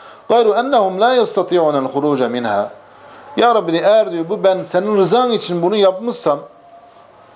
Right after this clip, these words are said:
bu taşı biraz aç, biz buradan çıkak dedi. Fakat taş biraz açıldı ama yine bir insanın çıkacağı şekilde kadar değil.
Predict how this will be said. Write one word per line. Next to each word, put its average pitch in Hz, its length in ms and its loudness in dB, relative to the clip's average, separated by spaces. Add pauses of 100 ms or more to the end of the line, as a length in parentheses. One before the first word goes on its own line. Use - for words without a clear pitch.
(500)
bu 180 260 0
taşı 170 340 2
biraz 147 380 2
aç, 196 500 0
biz 190 180 -4
buradan 135 280 0
çıkak - 420 -6
dedi. 101 100 -18 (1120)
Fakat 151 380 0
taş 175 260 2
biraz 170 260 2
açıldı 170 440 2
ama 135 220 -2
yine 190 300 0
bir 196 40 -2
insanın 160 440 -2
çıkacağı 139 400 0
şekilde 117 400 -4
kadar 117 320 0
değil. 101 180 -6